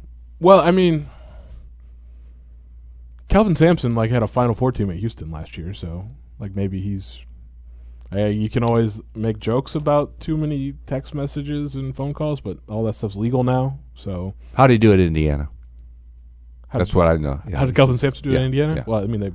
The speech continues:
Speaker 1: fired him, right?
Speaker 2: Right. So,
Speaker 1: Mm-hmm.
Speaker 2: there. So
Speaker 1: He
Speaker 2: don't
Speaker 1: did,
Speaker 2: stop trying to
Speaker 1: I mean, he did
Speaker 2: be
Speaker 1: flip,
Speaker 2: nice to him,
Speaker 1: he
Speaker 2: all
Speaker 1: did
Speaker 2: right?
Speaker 1: flip Eric Gordon.
Speaker 2: Right.
Speaker 1: So, I mean, I think
Speaker 2: So stop trying to credit him,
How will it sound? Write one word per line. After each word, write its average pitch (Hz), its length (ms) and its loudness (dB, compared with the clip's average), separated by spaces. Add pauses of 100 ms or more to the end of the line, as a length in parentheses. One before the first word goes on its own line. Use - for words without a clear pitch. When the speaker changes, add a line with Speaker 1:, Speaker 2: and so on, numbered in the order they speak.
(160)
Speaker 1:
fired 127 340 -2
him, 98 200 -10 (120)
right? 120 180 -10
Speaker 2:
Right. 71 240 -4 (420)
So, - 180 -6
Speaker 1:
Mm-hmm. 55 80 -10
Speaker 2:
there. 67 240 -4 (800)
So - 120 -8
Speaker 1:
He - 60 0
Speaker 2:
don't 113 360 2
Speaker 1:
did, 101 80 -6
Speaker 2:
stop 104 300 2
trying 85 280 0
to 76 40 0
Speaker 1:
I - 20 2
mean, 113 100 0
he 113 60 0
did - 180 0
Speaker 2:
be 90 80 2
Speaker 1:
flip, 80 140 2
Speaker 2:
nice 78 160 0
to 73 100 -8
him, 65 140 -8
Speaker 1:
he - 100 -4
Speaker 2:
all 69 60 -6
Speaker 1:
did 87 140 2
Speaker 2:
right? 98 40 -6
Speaker 1:
flip - 240 -4
Eric 90 220 -4
Gordon. 90 380 -4 (1200)
Speaker 2:
Right. - 360 4 (400)
Speaker 1:
So, 117 120 -2
I 104 80 0
mean, 104 140 0
I 101 100 -2
think 101 280 -4
Speaker 2:
So - 180 -4
stop 101 300 0
trying 92 140 2
to 82 40 0
credit 73 420 2
him, 64 320 -10